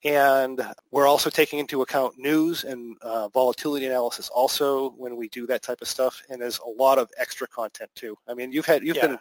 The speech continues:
Speaker 1: through both classes, too.
Speaker 2: Yeah,
Speaker 1: That's
Speaker 2: I mean, it, it, the, the big difference is it, the added component is it's kinda takes M twenty-one and it adds I V and I V skew. So it's kinda like that third dimension that I talked about, and not only the pricing and the T plus zero line,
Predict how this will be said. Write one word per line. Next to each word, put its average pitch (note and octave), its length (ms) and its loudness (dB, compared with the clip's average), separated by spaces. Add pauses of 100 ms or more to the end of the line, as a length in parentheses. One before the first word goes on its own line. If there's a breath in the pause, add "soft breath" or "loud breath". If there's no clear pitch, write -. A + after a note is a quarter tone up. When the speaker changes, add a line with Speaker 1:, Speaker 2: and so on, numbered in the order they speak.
(100)
Speaker 1:
through A#2+ 120 -10
both A#2+ 240 -4
classes, G#2 420 -6
too. A#2 240 -8
Speaker 2:
Yeah, G#3+ 220 8
Speaker 1:
That's C#3+ 140 6
Speaker 2:
I - 20 -2
mean, F3 180 -4
it, - 80 -14
it, D#3+ 400 -10
the, G3 120 4
the F3+ 160 -6
big A3+ 220 4
difference F3+ 360 2
is D3 160 0
it, D#3 240 -6
the D3+ 100 -2
added D#3 360 4
component D3 540 0
is B2+ 140 -4
it's D3+ 220 -8
kinda D#3 260 4
takes E3+ 320 0
M E3 140 -2
twenty-one C#3+ 640 0
and C3 140 -6
it C3 120 -8
adds C#3+ 300 2
I C3 160 4
V D3+ 380 -4 (120)
and C#3 140 -4
I C3+ 120 4
V C#3 160 -4
skew. A#2+ 560 -2 (440)
So C#3+ 160 -2
it's - 160 -4
kinda - 300 2
like C#3 180 4
that - 160 -2
third D3 260 4
dimension C#3 440 0
that C3 100 2
I B2+ 40 0
talked C3+ 300 0
about, C#3 320 4 (240 soft breath)
and D3+ 80 -8
not C#3 140 6
only C3+ 180 4
the B2 80 -10
pricing C#3 640 0
and A#2+ 60 -6
the A2+ 60 -10
T - 160 -10
plus C#3+ 200 -4
zero D3 160 -2
line, C#3 160 0